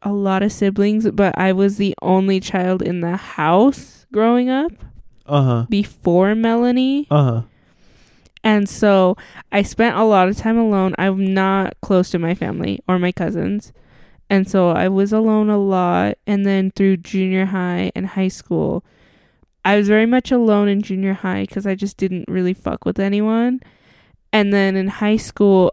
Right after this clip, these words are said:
Speaker 1: I was just a big stoner and was <laughs> alone. Um, so I was alone for a lot of my life.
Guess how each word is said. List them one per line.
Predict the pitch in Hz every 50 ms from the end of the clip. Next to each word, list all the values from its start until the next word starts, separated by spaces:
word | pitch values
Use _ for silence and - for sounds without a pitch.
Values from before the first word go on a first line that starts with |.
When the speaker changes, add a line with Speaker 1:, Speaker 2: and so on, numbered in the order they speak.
| - -
Speaker 1:
I | - 196
was | 196 196 202 196
just | - 202 - -
a | 208
big | 190 196 190 185 -
stoner | - - - - - - 202 185 170 - - - 76 62 - -
and | - 180 185 180
was | 180 196 226 202
<laughs> | 226 - 214
alone. | 208 202 214 202 196 175 170 214 233 233 269 - 349 - _ _ _ _ - - - - - - _ _ - _ _ _ _ - -
Um, | - 214 214 208 202 202 202 196 196 196 208 214 208 - _ _ _ _ - _ _ - -
so | - 233
I | 233 254
was | 277 285 311
alone | 302 277 254 240 233 233 233 233
for | 240 - 226 214
a | 208 202
lot | 196 185 180 180 175 180 180 - - -
of | 202 196
my | 190 185 185 -
life. | 104 104 - - - - 202 -